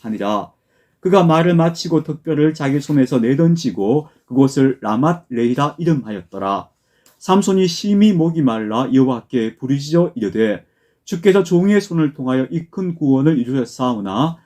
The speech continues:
내가 이제 목말라 죽어서 할례 받지 못한 자들의 손에 떨어지겠나이다." 하니, 하나님이 레히에서 한 우묵한 곳을 터뜨리시니, 거기서 물이 솟아나오는지라. 삼손이 그것을 마시고 정신이 회복되어 소생하니,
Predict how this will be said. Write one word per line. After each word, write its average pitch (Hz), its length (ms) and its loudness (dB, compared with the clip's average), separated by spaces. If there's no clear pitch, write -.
내가 160 260 4
이제 170 160 2
목말라 165 560 0
죽어서 113 500 -6
할례 180 360 0
받지 160 280 -2
못한 139 380 -4
자들의 131 300 -4
손에 123 340 -4
떨어지겠나이다." 147 1040 -2
하니, 110 440 2
하나님이 185 400 2
레히에서 151 580 4
한 170 280 -4
우묵한 135 520 0
곳을 190 300 -2
터뜨리시니, 123 880 -2
거기서 165 540 2
물이 170 320 0
솟아나오는지라. 120 1120 -6
삼손이 190 500 0
그것을 156 300 2
마시고 131 600 2
정신이 135 440 -2
회복되어 139 640 -2
소생하니, 139 720 -2